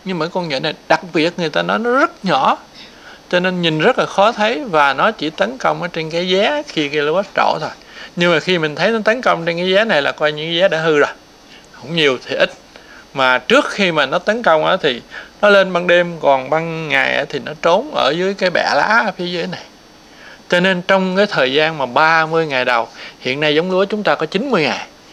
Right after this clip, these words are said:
thì cái thời gian đẻ nhánh nó là ba ngày, ba mươi ngày. Cho nên trong khoảng thời gian đó, con nhện vé có thể nó đến từ bờ ruộng, từ lúa chát, lúa rài, và nó vào đó, ở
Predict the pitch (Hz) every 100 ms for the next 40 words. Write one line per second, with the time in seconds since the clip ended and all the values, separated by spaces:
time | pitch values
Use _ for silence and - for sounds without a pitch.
0 | - - 120 143 151 123 139 139 123 160
1 | 202 277 185 113 139 127 117 104 - 143
2 | 135 135 127 107 - - - - - 156
3 | 156 - 190 190 160 160 180 131 139 147
4 | 147 165 240 247 - - - 151 135 135
5 | 139 180 196 180 - 131 120 151 165 160
6 | 165 190 170 120 110 - 120 107 104 107
7 | 117 139 143 117 104 104 147 175 160 185
8 | - 175 170 110 107 - 120 120 156 151
9 | 120 117 135 170 - - - - - -
10 | 143 185